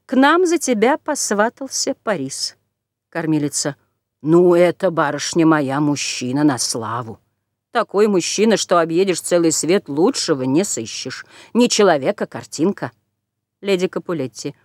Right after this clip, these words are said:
«Цветок, каких Верона не видала». Кормилица: «Цветок, нет слова. Слова нет, цветок». Леди Капулетти: «Что скажешь? По сердцу ли он тебе?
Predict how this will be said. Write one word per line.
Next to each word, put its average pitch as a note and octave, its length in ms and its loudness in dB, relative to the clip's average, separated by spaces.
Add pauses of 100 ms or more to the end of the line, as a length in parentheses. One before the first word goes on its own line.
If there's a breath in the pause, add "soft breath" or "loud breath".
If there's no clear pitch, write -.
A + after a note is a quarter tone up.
(440)
«Цветок, - 920 0
каких D3 360 -8
Верона E3 380 2
не C#4 180 4
видала». C3+ 480 -2 (960)
Кормилица: E3 720 0
«Цветок, - 720 -2 (160)
нет F3 240 0
слова. C#3 460 -4 (240 soft breath)
Слова C4 480 4
нет, D4+ 320 0 (100)
цветок». - 800 -4 (800)
Леди D#3 260 0
Капулетти: D3 560 -4
«Что - 160 -4
скажешь? - 540 -6 (540)
По D4 120 -2
сердцу - 360 -4
ли D3 100 0
он C3 140 -4
тебе? B2 360 -8